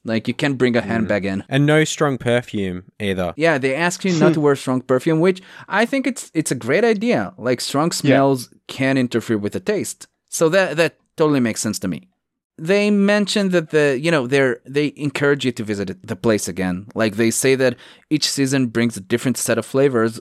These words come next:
Speaker 1: so it's worth coming back there. And then, you know, there's a, they call it an eating recipe, which is a twelve steps do's and don't do's of eating sushi, complete with pictures. <laughs> Like,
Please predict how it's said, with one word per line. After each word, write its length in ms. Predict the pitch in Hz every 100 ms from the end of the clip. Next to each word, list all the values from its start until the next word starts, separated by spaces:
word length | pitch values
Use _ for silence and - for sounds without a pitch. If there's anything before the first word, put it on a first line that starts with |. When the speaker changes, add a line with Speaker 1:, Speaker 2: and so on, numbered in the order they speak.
| -
Speaker 1:
so 200 | - 165
it's 180 | 147 -
worth 240 | 170 165
coming 260 | - 165 165
back 260 | 190 185
there. 220 | 214 175 - _ _ -
And 180 | 165
then, 300 | 175 208 208 - _ 120
you 140 | 156
know, 120 | 156 120
there's 260 | 151 143
a, 300 | 147 135 - _ _
they 120 | 175 180
call 260 | - 190
it 180 | 202 196
an 140 | 127 117 131
eating 320 | 135 175 175
recipe, 640 | 170 175 180 185 196 208 _ _
which 240 | 147 151 175
is 200 | 165 143 _
a 80 | 135
twelve 460 | - 135 151 190 185
steps 560 | - - 143 - -
do's 460 | - 123 156 196 175
and 260 | 131 120 110
don't 260 | 135 170
do's 320 | 180 196 196
of 180 | 185 165 175
eating 200 | 180 180
sushi, 540 | 185 190 208 208 190 -
complete 340 | 127 147 185
with 200 | - -
pictures. 500 | 131 - 208 196 156 -
<laughs> 800 | 175 - 190 - - - - _
Like, 420 | - 156 156 147